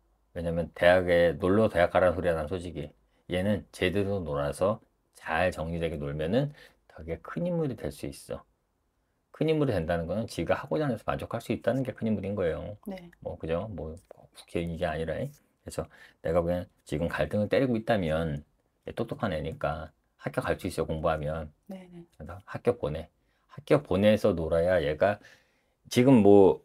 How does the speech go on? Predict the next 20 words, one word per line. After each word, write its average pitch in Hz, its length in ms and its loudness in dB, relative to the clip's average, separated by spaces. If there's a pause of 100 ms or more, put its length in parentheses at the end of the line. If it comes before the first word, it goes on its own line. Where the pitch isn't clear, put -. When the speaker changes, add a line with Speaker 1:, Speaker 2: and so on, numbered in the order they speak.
Speaker 1:
엄마처럼 104 420 8
뭐 85 80 6
가위를 90 300 6
잡고 90 240 2
기술을 90 380 0
배우고 78 760 2 (160)
미용을 87 380 2
배운다고 80 380 0
하더라도 76 600 4
Speaker 2:
네. 123 320 -10
Speaker 1:
예를 82 160 -4
들어서, 113 320 0
잉? 170 160 0 (600)
지금 98 280 0 (560)
기술 120 240 -2
배우고 104 180 4
있잖아요. 90 320 -4 (160)
Speaker 2:
네, 180 200 -10
네. 170 220 -14
Speaker 1:
그죠? 104 260 0